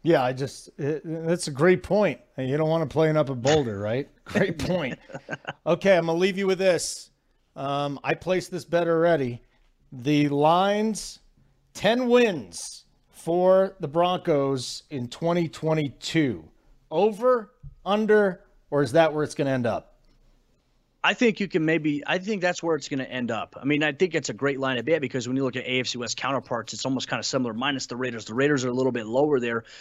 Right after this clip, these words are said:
Speaker 2: but the Broncos are almost on par with the Chargers. I think they're equal in terms of some of the betting lines. The, uh, Chiefs, I think, have, like, eleven and a half, if I'm not mistaken, for their over and their under. I think that, I think that maybe at that ten and a half is probably right where it needs to be.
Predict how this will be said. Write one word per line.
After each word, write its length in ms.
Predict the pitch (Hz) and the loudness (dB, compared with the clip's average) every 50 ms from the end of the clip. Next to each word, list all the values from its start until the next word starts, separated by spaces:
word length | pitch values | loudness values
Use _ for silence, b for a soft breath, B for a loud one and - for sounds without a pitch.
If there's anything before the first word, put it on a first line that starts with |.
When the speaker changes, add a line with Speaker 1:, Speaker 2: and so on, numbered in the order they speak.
| B B B B | B B B B
Speaker 2:
but 220 | - 156 139 123 127 | -2 0 0 0 -4
the 80 | 135 | -6
Broncos 480 | 127 131 135 160 190 180 - 160 139 127 | -2 0 0 0 -2 -2 -2 -2 -2 0
are 20 | |
almost 240 | 139 139 131 127 - | 0 -2 -2 -2 -2
on 100 | 127 120 | -4 -4
par 380 | 113 - 127 127 127 123 113 113 | -4 -4 -2 0 0 0 -2 -2
with 400 | 110 127 147 147 139 - - - | 0 2 2 2 2 0 -10 -14
the 140 | 120 123 123 | -12 -12 -8
Chargers. 360 | - - 135 139 139 127 113 | -4 -2 -2 -2 -2 -4 -8
I 40 | 107 | -8
think 220 | - 147 147 143 | -6 -6 -6 -4
they're 160 | 131 117 117 _ - | -6 -8 -10 _ -6
equal 400 | 120 139 156 143 - 143 131 127 | -4 -4 -4 -4 -2 -2 -2 -2
in 80 | 120 120 | -2 -2
terms 260 | - 143 135 123 117 | -2 -2 0 0 -2
of 100 | 120 107 | -2 -4
some 160 | - - 131 | -2 -2 -2
of 60 | 123 | -2
the 60 | 110 | -4
betting 340 | 104 95 123 135 139 135 135 | -4 -2 0 0 2 0 0
lines. 300 | 131 131 131 131 123 120 B B B B B B B B | 0 0 0 -2 -2 -6 B B B B B B B B
The, 160 | - 240 220 - _ _ - | -4 -4 -4 -4 _ _ -4
uh, 120 | - 165 - | -2 -2 -2
Chiefs, 340 | - - - 208 185 - 151 | -2 -2 -2 -2 -2 -2 -4
I 60 | 139 | -2
think, 180 | - 156 143 | 0 -2 0
have, 240 | - 139 135 131 120 | 0 0 -2 -2 -2
like, 220 | 117 113 104 98 104 | -4 -6 -6 -8 -8
eleven 400 | 104 104 107 127 143 139 143 139 | -8 -4 -2 -2 -2 -2 -2 -4
and 100 | 131 120 | -4 -4
a 20 | |
half, 280 | 110 123 131 131 - - | -2 -2 -2 -2 -4 -6
if 120 | 107 - | -8 -6
I'm 120 | 123 127 | -4 -2
not 160 | 127 127 117 123 | -2 -4 -4 -4
mistaken, 440 | 127 - - 127 127 127 - 127 | -6 -8 -6 -6 -6 -4 -6 -8
for 140 | 117 - 120 | -8 -6 -4
their 200 | 110 123 131 - | -2 -2 -2 -2
over 340 | - 117 120 123 123 127 123 | -2 -2 -2 0 2 2 2
and 80 | 123 123 | 2 2
their 100 | 120 120 | 0 0
under. 180 | 123 131 131 - | 0 0 0 -2
I 80 | - 151 | -2 -4
think 240 | - - 359 339 - | -4 -6 -12 -12 -10
that, 160 | - - - _ _ _ _ _ _ _ | -10 -12 -12 _ _ _ _ _ _ _
I 40 | - - | -12 -6
think 140 | - 330 285 | -6 -2 -2
that 120 | 233 185 | 0 2
maybe 180 | 165 175 165 170 | 2 2 4 2
at 80 | 156 - | 2 0
that 140 | 147 131 | -2 -4
ten 180 | - - 160 160 | -2 -4 -2 -2
and 80 | 143 123 | 0 -2
a 60 | 117 | 0
half 220 | 123 139 131 - | -2 -2 -4 -4
is 80 | 123 110 | -8 -6
probably 260 | - 147 143 131 120 | -2 -2 -2 -2 -2
right 200 | 113 123 135 123 | -2 -2 -2 -2
where 180 | 127 131 123 113 | -2 -4 -4 -4
it 40 | |
needs 280 | 113 117 120 120 110 - | -4 -6 -6 -6 -8 -10
to 80 | - 113 | -12 -12
be. 300 | 98 101 90 80 - | -12 -12 -14 -14 -16